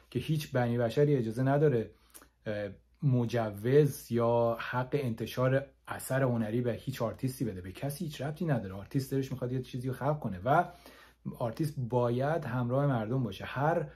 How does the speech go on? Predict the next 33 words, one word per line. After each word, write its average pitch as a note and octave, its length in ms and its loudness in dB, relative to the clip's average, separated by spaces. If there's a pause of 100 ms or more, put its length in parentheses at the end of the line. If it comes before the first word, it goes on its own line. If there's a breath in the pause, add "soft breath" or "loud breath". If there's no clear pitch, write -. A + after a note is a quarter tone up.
(160 loud breath)
هنرمند B2+ 720 0 (240)
از B2 160 -4
هر D3+ 220 0
صنفی، C#3+ 520 -2 (280 loud breath)
اگر E3+ 300 2
شما D#3+ 260 2
کاری D#3+ 360 -4
می‌کنید D#3+ 420 -6
که D#3 200 2
مخاطبتون C#3+ 600 0
مردم A2 380 0
هست، F#2 160 -8
کاری D#3+ 200 2
می‌کنید D#3+ 280 0
که D3 80 0
دوست D3 240 -2
دارید D#3 140 4
مردم C3 460 4
ببینن، B2+ 540 6
نظر A2+ 260 2
بدن A#2+ 220 0
و G#2 40 -2
از G2+ 200 -4
مردم G#2+ 340 -2
عشق A#2+ 200 -6
و A2+ 40 0
انرژی G2+ 460 -4
و B2+ 40 0
انگیزه G#2 400 -2
می‌گیرین A2 320 0
برای G#2 200 -4
ادامهٔ G2+ 200 -8
کارتون، G#2+ 440 -2